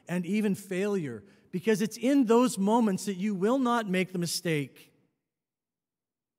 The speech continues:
You will not look and say, "Gosh, that R D, does he ever have all of his stuff together? He's so smart and so good."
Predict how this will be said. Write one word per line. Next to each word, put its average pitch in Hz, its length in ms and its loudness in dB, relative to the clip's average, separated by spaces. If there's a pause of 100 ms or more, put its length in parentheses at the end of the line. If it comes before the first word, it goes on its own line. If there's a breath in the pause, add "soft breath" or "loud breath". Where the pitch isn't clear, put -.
(540 soft breath)
You 190 160 0
will 233 220 6
not 254 260 2
look 226 280 2
and 208 140 2
say, 185 380 2 (260 loud breath)
"Gosh, 214 300 0
that 202 240 2
R 190 240 2
D, 190 200 2
does 170 180 -2
he 214 140 2
ever 202 200 2
have 180 180 2
all 175 240 2
of 165 60 -2
his 180 160 0
stuff - 340 -2
together? 170 460 0
He's 160 200 -2
so 185 220 -2
smart 175 440 -2
and 170 100 -8
so 165 200 -2
good." 175 380 0